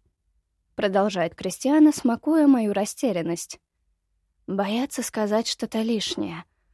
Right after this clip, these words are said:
Он не просто правая рука отца. Николаус — его верный легионер, готовый в любой момент сорваться и выполнить все, что от него потребует империя. А империя порой требует очень многого".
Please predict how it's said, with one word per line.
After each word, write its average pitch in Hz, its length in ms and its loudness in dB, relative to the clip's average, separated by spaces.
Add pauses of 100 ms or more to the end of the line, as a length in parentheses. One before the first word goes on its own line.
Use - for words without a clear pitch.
(380)
Он 208 160 0
не 202 100 0
просто 277 380 -2
правая 185 400 -4
рука 185 320 -6
отца. 180 480 -8 (640)
Николаус — 185 800 -4 (420)
его 202 320 0
верный 214 400 0
легионер, 214 760 0
готовый 180 460 -2
в 180 60 -6
любой 214 280 0
момент 240 440 4
сорваться 190 640 -4
и 240 180 -4
выполнить 196 480 -2
все, 214 460 -4 (400)
что - 200 -2
от 196 140 2
него 196 280 -2
потребует 190 640 -4
империя. 175 640 -2 (640)
А 196 140 -4
империя 240 600 -2
порой 185 320 -2
требует 196 560 -8
очень 254 340 -4
многого". 175 640 -2